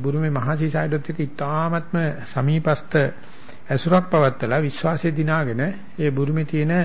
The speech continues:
ඒ එවකට ප්‍රසිද්ධ කිරීමට තහනම් කරලා තිබුණු ගුරු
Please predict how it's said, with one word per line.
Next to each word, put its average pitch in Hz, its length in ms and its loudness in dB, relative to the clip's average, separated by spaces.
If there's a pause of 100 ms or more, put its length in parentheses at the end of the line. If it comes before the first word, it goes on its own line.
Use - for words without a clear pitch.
(500)
ඒ 131 240 0 (460)
එවකට 156 400 0
ප්‍රසිද්ධ 160 400 0
කිරීමට 165 460 0
තහනම් 165 380 0
කරලා 170 240 0
තිබුණු 180 320 0
ගුරු 156 240 2